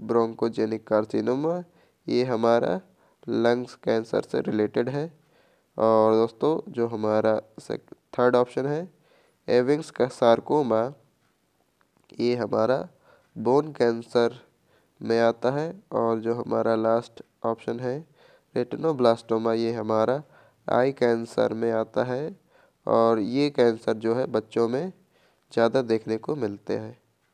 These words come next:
दोस्तों, बढ़ते हैं अगले क्वेश्चन पे। Twenty-two pairs of somatic chromosome are called as, option A, autosomes,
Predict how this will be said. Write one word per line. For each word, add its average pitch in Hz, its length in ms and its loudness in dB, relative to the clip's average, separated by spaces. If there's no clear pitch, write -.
दोस्तों, 127 320 -6
बढ़ते 120 280 -2
हैं 131 60 -4
अगले 123 140 -4
क्वेश्चन 127 400 -8
पे। 165 200 -6
Twenty-two 160 760 0
pairs 127 440 6
of 120 320 0
somatic 131 880 0
chromosome 117 680 0
are 113 220 0
called 110 480 0
as, 120 560 0
option 123 460 -2
A, 120 220 -2
autosomes, 117 1000 -4